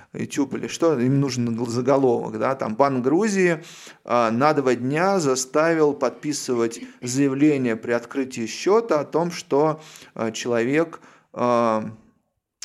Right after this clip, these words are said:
согласен с заявлением о том, что Россия оккупировала а, агрессор, о том, что она оккупировала там части Грузии, о том, что она, м, участвует в войне с Украиной и так далее, и так далее, и так далее.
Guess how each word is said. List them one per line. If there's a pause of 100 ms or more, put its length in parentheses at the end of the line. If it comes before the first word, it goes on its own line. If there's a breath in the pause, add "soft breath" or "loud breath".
(120)
согласен
с
заявлением
о
том,
что
Россия
оккупировала (480 loud breath)
а,
агрессор,
о
том,
что
она
оккупировала
там
части
Грузии,
о
том,
что
она,
м,
участвует
в
войне
с
Украиной
и
так
далее,
и
так
далее,
и
так
далее.